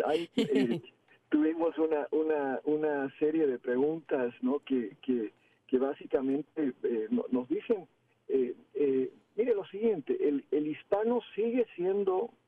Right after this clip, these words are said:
Speaker 2: demócrata, ¿no? Piensa que el Partido Demócrata refleja mejor
Speaker 1: Más a su favor.
Speaker 2: valores, etcétera.
Speaker 1: Ujú.
Speaker 2: Eh, sin embargo, lo que vimos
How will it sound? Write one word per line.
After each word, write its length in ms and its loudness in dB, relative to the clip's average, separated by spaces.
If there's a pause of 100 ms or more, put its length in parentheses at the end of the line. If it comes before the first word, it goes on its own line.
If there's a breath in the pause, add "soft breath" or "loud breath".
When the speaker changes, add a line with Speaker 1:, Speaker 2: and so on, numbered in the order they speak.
(180)
Speaker 2:
demócrata, 800 -2 (260)
¿no? 100 0
Piensa 420 -2
que 80 -2
el 80 -4
Partido 440 0
Demócrata 680 -2 (420 loud breath)
refleja 520 0 (180)
mejor 500 -2
Speaker 1:
Más 340 -4
a 100 0
su 40 2
favor. 220 2
Speaker 2:
valores, 280 -2
etcétera. 480 -6
Speaker 1:
Ujú. 60 -12 (1040 soft breath)
Speaker 2:
Eh, 360 2 (540)
sin 180 0
embargo, 800 0
lo 140 0
que 160 -4
vimos 420 -2